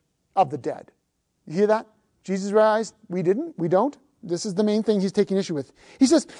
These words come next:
"If there's no resurrection of the dead, then not even Christ has been raised. And if Christ has not been raised, our preaching is useless, and so is your faith. More than that,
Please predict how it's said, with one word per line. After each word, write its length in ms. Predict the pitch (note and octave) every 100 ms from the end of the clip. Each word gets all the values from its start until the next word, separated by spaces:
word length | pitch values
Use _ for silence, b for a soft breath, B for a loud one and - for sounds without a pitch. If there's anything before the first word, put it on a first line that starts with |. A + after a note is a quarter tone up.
| B
"If 220 | G4+ C5+
there's 280 | A4+ G#4 C4+
no 240 | D4+ F4+
resurrection 640 | D#4 D4+ C4 B3 B3 - A3+
of 100 | F3
the 80 |
dead, 500 | F3 F3+ D#4 F3+ D#3+ - b b b b b b _ _ _ _ _
then 360 | A3 C#4+ D4 - _ _ _ _
not 240 | A3 F4
even 200 | E4 E4+
Christ 500 | - G#3 F#4 A#3 -
has 140 | G3 C#3
been 200 | E3+ D#3
raised. 560 | G#3 C4+ G3 - - _ _ _ _ _ _ B B
And 100 | -
if 120 | D4+ -
Christ 340 | A#3+ F#4 G4
has 100 | B3+
not 220 | C4+ B3
been 160 | A3+ G#3
raised, 400 | D#4 D#4 A3 -
our 140 | F3
preaching 540 | - - F3+ A#3 D4 D#4+
is 140 | A#3
useless, 440 | C#4 D4+ E4+ D4+ F3+
and 120 | C3+
so 560 | - - D4 D#4+ E4 -
is 420 | G#3 G#3 G3+ -
your 520 | D3+ E3+ E3+ E3+ E3+ _ _ _
faith. 540 | _ F3+ D3 A#2 - _ _ _ _ _ _ _ _ _ _ _ B B
More 180 | A#3+ C4+
than 180 | B3
that, 340 | A3+ D4+ A#3+